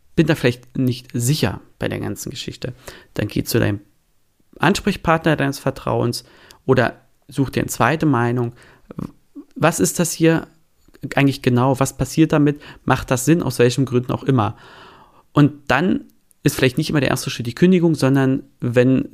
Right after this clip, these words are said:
da vielleicht ein Fonds hintersteckt, die Beitragsfreistellung. Dann arbeitet das Geld zumindestens, was da schon drin ist, mit dem Zinseszinseffekt. Ja, also dann hast du nach hinten raus zumindest ein bisschen kleine Summe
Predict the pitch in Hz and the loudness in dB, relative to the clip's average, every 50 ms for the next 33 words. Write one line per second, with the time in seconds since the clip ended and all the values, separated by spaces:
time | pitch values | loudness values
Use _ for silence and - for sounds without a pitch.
0 | _ - 127 123 117 107 - 107 98 - - - - - 156 160 151 139 - - | _ -8 -6 -6 -4 -6 -6 -6 -8 -10 -12 -16 -2 0 2 2 2 0 0 -4
1 | 127 - - 120 123 - - - - 104 110 - - 113 - - - - - - | -8 -6 -6 -8 -6 -6 -8 -6 -2 -2 -2 -2 -4 -8 -10 -10 -12 -10 -10 -10
2 | - - - - 107 - - - - - - - - - - _ _ _ - - | -10 -10 -10 -10 -10 -12 -12 -20 -20 -20 -20 -20 -20 -20 -20 _ _ _ -16 -14
3 | - - - - - - 117 - - 127 160 - 190 - - 151 139 - - 143 | -6 -6 -8 -6 -2 -4 -2 2 2 2 2 2 0 -2 -4 -4 -4 0 2 2
4 | 147 143 - 139 139 135 147 143 139 - 143 135 - - _ _ _ _ _ _ | 2 2 2 4 4 6 6 4 4 2 0 -2 -2 -6 _ _ _ _ _ _
5 | _ _ _ _ _ _ _ _ _ _ - 131 110 123 - - 147 - - 120 | _ _ _ _ _ _ _ _ _ _ -4 0 0 0 0 0 -4 0 0 0
6 | 110 113 123 139 156 - - - - 135 139 143 139 - 147 143 151 135 120 - | 0 2 2 2 2 2 0 0 -2 2 2 2 2 4 4 4 4 2 0 -4
7 | - 107 98 - - - - - - - - - 110 120 120 120 117 104 117 123 | -4 -6 -6 -6 -8 -14 -12 -16 -16 -12 -8 -6 -6 -2 -2 -2 -2 -2 -4 -4
8 | - - - 120 123 131 139 - - 135 117 117 117 120 - - - - - - | -4 -2 0 0 2 2 0 -2 -4 -2 2 2 2 2 2 -4 -18 -20 -20 -14
9 | - - 123 123 131 139 160 170 156 - - 143 - - 127 123 127 123 - - | -12 -6 -2 2 4 6 6 6 6 4 2 -2 -2 -2 -6 -6 -6 -10 -10 -14
10 | - - 120 110 110 107 123 151 160 147 147 | -8 -6 -4 -4 -2 0 2 4 4 4 2